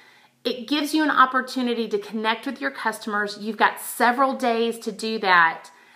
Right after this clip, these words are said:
and there's no reason that any of us should not have a commission check May tenth.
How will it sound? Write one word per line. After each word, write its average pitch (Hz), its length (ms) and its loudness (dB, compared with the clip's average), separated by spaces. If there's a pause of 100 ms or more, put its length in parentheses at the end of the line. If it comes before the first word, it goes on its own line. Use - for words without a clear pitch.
(160)
and 240 180 2
there's 240 320 4
no 254 720 6
reason 196 840 -2 (720)
that - 440 -4
any 302 380 0
of 190 240 4
us 165 440 2 (180)
should 254 320 -2
not 240 340 6
have 226 240 4
a 226 60 -4
commission 220 520 -8
check 170 500 -2 (1040)
May 185 260 -2
tenth. 175 320 -8